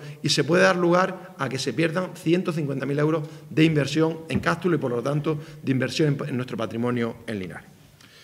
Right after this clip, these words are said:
Estos son dos puntos que son importantes. Quiero recordarlo. Uno, la prórroga que, extraordinaria que la Diputación Provincial de Jaén ha concedido al Ayuntamiento de Linares para ejecutar dos ejercicios presupuestarios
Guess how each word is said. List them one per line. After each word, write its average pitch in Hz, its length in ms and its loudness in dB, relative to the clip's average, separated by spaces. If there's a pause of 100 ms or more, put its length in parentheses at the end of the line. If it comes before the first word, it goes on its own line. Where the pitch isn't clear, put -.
(320)
Estos 151 180 2
son 202 100 6
dos 190 140 6
puntos 196 300 2
que 143 100 -8
son 147 160 0
importantes. 117 440 -6
Quiero 139 220 2
recordarlo. 196 720 2
Uno, 156 260 6 (360)
la 131 140 0
prórroga 165 380 2
que, 127 460 -4
extraordinaria 135 640 0
que 123 80 -6
la 117 80 -6
Diputación 123 440 -4
Provincial 143 500 0 (380)
de 120 80 -4
Jaén 143 360 2
ha 139 120 -2
concedido 143 640 0
al 113 120 -4
Ayuntamiento 123 420 0
de 143 60 2
Linares 139 240 -2
para 120 180 -8
ejecutar 120 720 -2 (240)
dos 151 460 2
ejercicios 131 400 0
presupuestarios 131 640 -2